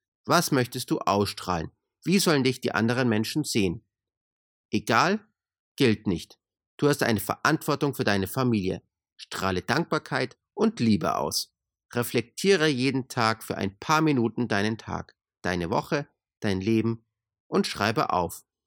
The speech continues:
wofür du dankbar sein kannst.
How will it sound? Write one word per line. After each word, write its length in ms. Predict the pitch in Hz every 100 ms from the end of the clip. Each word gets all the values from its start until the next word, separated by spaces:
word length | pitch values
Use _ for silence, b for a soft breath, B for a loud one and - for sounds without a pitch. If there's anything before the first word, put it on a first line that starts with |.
| _ _ _
wofür 320 | 95 - 135
du 120 | 190
dankbar 380 | - 92 101 117
sein 340 | - 120 139 - _ _ _
kannst. 500 | - 98 82 - -